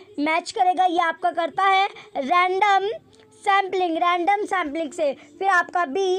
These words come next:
every ninth case is selected from the list of population, जनसंख्या सूची से प्रत्येक केस का चयन करना। तो ये क्या होगा, ये आपका होता है सिस्टमेटिक सैंपलिंग, व्यवस्थित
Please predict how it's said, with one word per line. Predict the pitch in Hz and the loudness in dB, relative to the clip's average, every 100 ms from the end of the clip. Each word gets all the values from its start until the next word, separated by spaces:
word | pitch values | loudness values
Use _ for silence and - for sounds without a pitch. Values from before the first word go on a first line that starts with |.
| 427 - - | -4 -10 -6
every | 349 359 370 403 427 381 415 - - 294 | 0 2 2 0 -2 -2 -4 -10 -6 -2
ninth | 339 359 427 480 - | 0 0 0 -4 0
case | 370 359 359 | 2 2 -2
is | 339 | -4
selected | 349 330 330 339 359 - | -2 -2 -2 -2 -4 -2
from | 359 339 339 | -2 0 0
the | 359 | 0
list | 381 381 415 | -2 -2 -2
of | 339 330 | -2 -2
population, | 320 330 320 320 320 359 294 - - - | -6 -4 -2 -2 -2 -4 -6 -8 -18 -8
जनसंख्या | 240 359 370 403 403 392 415 392 359 381 - - | -2 0 0 -2 -2 -2 0 2 2 0 -10 -10
सूची | - 392 - 440 508 | -4 -2 -2 -4 -2
से | - 370 349 | 2 2 2
प्रत्येक | 349 - 359 349 - | -4 -2 0 0 0
केस | 359 359 359 | 0 0 -2
का | - 330 320 330 - _ _ | -4 0 0 -2 -8 _ _
चयन | 403 381 403 381 349 370 - _ - | 0 2 2 2 0 -2 -6 _ -4
करना। | 370 370 359 349 320 | 0 2 2 0 0
तो | 349 | -2
ये | 370 370 | -2 -2
क्या | 392 415 | 2 2
होगा, | 370 349 | 2 0
ये | 302 311 | -2 -2
आपका | 330 320 - 370 | 0 -2 0 0
होता | 349 370 | 0 0
है | 359 | 0
सिस्टमेटिक | 359 415 370 - 440 427 392 392 302 359 381 - _ - | -2 -4 -6 -4 -2 0 -2 -2 -4 -2 -4 -8 _ -6
सैंपलिंग, | - 381 359 359 339 320 | -2 0 0 -2 0 0
व्यवस्थित | 349 359 370 453 415 | 2 2 0 -4 -2